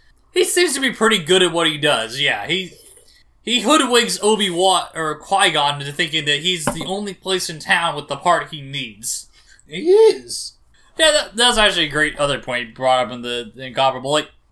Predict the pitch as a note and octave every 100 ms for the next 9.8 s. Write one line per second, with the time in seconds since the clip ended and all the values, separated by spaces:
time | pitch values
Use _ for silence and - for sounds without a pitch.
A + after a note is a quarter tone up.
0 | _ _ - B3+ D#4 B3+ A3 F3 C#3+ -
1 | E3 A3 F#3+ D#3+ E3 - - - F#3+ D#3+
2 | C#3 - D3 C#3+ C3+ C#3+ - - F#3 E3+
3 | D3+ D3+ D3+ B2+ A#2+ B2+ C3+ E3+ E3 F3+
4 | E3+ D#3 E3 D3+ E3 D#3 E3 F3+ D3+ D#3
5 | F3+ A3+ A3+ - - G3 - F#3+ D#3+ E3
6 | D3 C#3 D3+ B2+ - D3+ A#2+ A2 - -
7 | G3 G#3+ - A3+ - - - - - G#3+
8 | F3+ B2 C3+ D#3 D#3 E3+ G3 - A3 G#3+
9 | C#3+ D#3 F3+ - F3 E3+ -